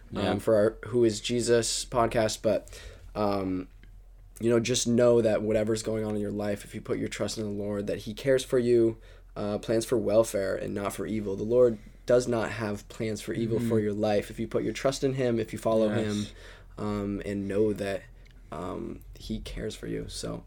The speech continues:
Speaker 2: Yeah, and also to add to that, think about how much stress that can take off of you right there. Just knowing that God has a plan for you. God knows what's in store for you.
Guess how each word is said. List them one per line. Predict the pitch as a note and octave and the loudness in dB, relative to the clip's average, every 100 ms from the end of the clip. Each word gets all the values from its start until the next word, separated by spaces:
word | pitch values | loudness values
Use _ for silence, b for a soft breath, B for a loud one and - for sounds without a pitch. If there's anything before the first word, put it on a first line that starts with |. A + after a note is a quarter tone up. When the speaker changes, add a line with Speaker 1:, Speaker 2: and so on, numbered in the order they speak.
| - | -2
Speaker 2:
Yeah, | A#2+ A2+ G#2+ | 2 4 4
and | - | 4
also | A2 C3+ C3+ A#2 | 4 6 4 4
to | - | 4
add | A2+ A#2+ | 6 4
to | A#2 | 4
that, | G2 F#2+ | 2 2
think | C#3+ D#3 | 2 4
about | D#3+ D3 C3+ | 8 8 8
how | C3+ | 6
much | A#2+ - | 4 2
stress | - A#2 A2 - | 2 6 6 6
that | F#2+ | -2
can | G#2+ | 0
take | G2 G2 | 2 4
off | F2+ F2 F2+ | 2 0 -4
of | |
you | F2+ F2+ | -4 -2
right | F#2 F#2 | 0 0
there. | F#2 F#2 F#2 | 0 0 0
Just | G2+ A2+ | -2 0
knowing | A#2 A#2 | 2 2
that | A2+ F2 F#2+ | 2 0 4
God | G2+ G2+ F#2+ F#2 - | 6 8 6 6 4
has | F#2+ F2+ | 2 2
a | - | -2
plan | - F#2 F2+ | -4 -2 -2
for | F2 | -2
you. | F2+ F2+ | -4 0
God | G2 G#2 A2 | 6 8 8
knows | G#2 G2+ F#2+ | 6 2 2
what's | G2 F#2 | 0 -2
in | F#2+ | -4
store | - F#2 F#2 | -2 2 2
for | - F2+ | 0 -4
you. | F#2 F2+ | -2 -2